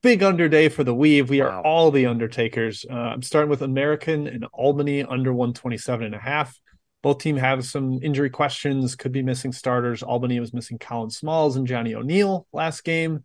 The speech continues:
Speaker 2: Hmm.
Speaker 1: A-, and then Albany is also really struggling with Justin Neely out for the year. Marcus Jackson, the freshman, got hurt last game.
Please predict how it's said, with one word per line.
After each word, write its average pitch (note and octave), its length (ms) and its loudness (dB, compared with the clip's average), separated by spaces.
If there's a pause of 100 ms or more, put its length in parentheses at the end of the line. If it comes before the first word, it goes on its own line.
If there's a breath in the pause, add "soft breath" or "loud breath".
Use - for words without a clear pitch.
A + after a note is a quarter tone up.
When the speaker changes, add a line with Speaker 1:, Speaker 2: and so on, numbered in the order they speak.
(100)
Speaker 2:
Hmm. F#2 180 -12 (220 loud breath)
Speaker 1:
A-, - 20 -4
and C#3 240 0
then B2+ 420 2
Albany B2+ 360 2
is A2+ 340 -8
also A#2 580 -4
really C#3 220 4
struggling A#2+ 400 -2
with A2+ 180 -6
Justin C3 360 -2
Neely C3+ 240 0
out A#2+ 140 -2
for B2 100 -10
the A#2+ 80 -6
year. C3+ 440 4 (380)
Marcus C3 240 -4
Jackson, B2 360 -2
the A2 60 -8
freshman, C#3 360 -2
got B2+ 160 -2
hurt C3+ 240 -6
last B2+ 280 -8
game. A#2+ 380 -2